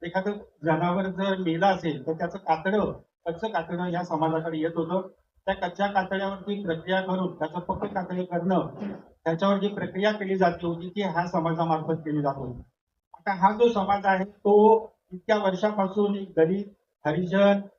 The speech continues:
ज्याला विविध नावाने, अस्पृश्य नावाने सुद्धा ओळखलं जात होतं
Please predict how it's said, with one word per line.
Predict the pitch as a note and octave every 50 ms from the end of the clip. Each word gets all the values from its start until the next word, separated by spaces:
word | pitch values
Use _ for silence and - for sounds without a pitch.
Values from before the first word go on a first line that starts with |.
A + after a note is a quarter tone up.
| _ _ -
ज्याला | F#3 F#3+ G3
विविध | F#3+ F#3+ G3 G3 G#3 G3+
नावाने, | G#3 G3 F#3+ F#3 F3+ F#3+ F#3+ F#3+
अस्पृश्य | F3+ F3 E3 - - G3 G#3+ G#3 G#3 G#3+ G3+
नावाने | F#3+ F3 F3 F3+ F3+ F#3 F#3
सुद्धा | F3 F#3 F3+ F3+ E3+
ओळखलं | E3+ E3+ E3+ E3+ F3 E3+ E3
जात | D#3+ E3 E3 D#3+
होतं | D#3+ D3+ D3+ D3+ C3 B2 B2